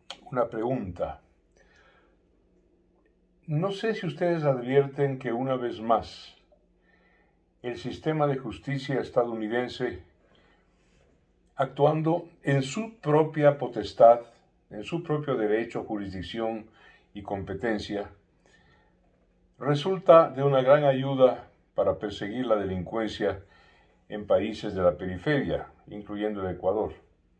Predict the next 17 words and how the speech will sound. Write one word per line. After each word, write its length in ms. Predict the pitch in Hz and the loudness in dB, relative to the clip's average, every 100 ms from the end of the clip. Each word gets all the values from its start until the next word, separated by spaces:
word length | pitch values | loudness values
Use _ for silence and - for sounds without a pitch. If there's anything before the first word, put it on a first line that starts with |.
| _ _ _ _ _ _ _ _ _ _ _ | _ _ _ _ _ _ _ _ _ _ _
Es 140 | 120 | 0
la 100 | 123 | 2
segunda 460 | - 127 143 165 139 | 2 -2 0 4 6
vez 180 | 143 143 | 6 2
que 80 | |
investigaciones 1200 | 131 107 101 - 95 90 - 127 95 82 - - _ _ _ _ _ _ _ _ _ | -4 -2 -4 -4 -2 -2 2 0 0 -6 -12 -20 _ _ _ _ _ _ _ _ _
del 180 | 104 104 | -6 -2
Departamento 720 | 101 98 87 90 110 135 147 | 0 0 2 0 0 -4 -4
de 60 | 135 | -6
Justicia 800 | 110 - - 131 - 76 - - _ _ _ _ _ _ _ _ _ _ _ _ _ _ _ _ _ _ _ _ _ | -8 -12 -4 -4 -4 -10 -12 -16 _ _ _ _ _ _ _ _ _ _ _ _ _ _ _ _ _ _ _ _ _
y 60 | |
de 100 | 98 | -8
los 140 | 101 101 | -6 0
Estados 300 | - 131 127 | 4 4 4
Unidos 320 | 120 131 131 | -2 -2 -4
de 60 | 127 | -6
Norteamérica 840 | 117 127 113 110 104 113 107 - | -2 -2 -2 -4 -2 0 0 -2